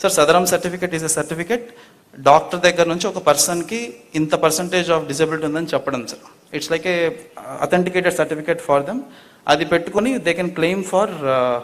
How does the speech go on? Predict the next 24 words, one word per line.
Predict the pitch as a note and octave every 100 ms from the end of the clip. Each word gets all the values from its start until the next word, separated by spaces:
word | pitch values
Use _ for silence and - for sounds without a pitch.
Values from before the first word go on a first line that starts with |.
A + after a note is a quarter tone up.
| -
pension, | C#3+ D3+ D3+
sir. | G#3
Forty | - D#3+ D#3+ F3+
percent | F3+ E3+ F3
is | E3+ D#3
the | G#3+
threshold, | D3+ C#3 C#3 B2+
sir, | - -
మన | D3 C3+ C3 B2
గవర్నమెంట్ | C3 C#3 D3+ C#3
నార్మ్స్ | B2+ B2+ -
ప్రకారం. | B2 - -
నలభై | C#3+ D3+ E3
పర్సెంట్ | D#3+ D3+ F3+ E3+ E3
అని | G3+ A3 G#3 - - _ _ -
based | D3+ D#3+
on | D#3+
various | D#3 E3+
parameters, | D#3+ D#3 D#3+ D#3+ D#3 -
ఈ | D#3
పర్సన్ | D#3 C#3+ - G3 C#4+ -
హండ్రెడ్ | D#3 E3+ F3
పర్సెంట్ | E3+ E3+
డిజేబుల్లా, | D3+ C#3 C#3+ C#3 C3+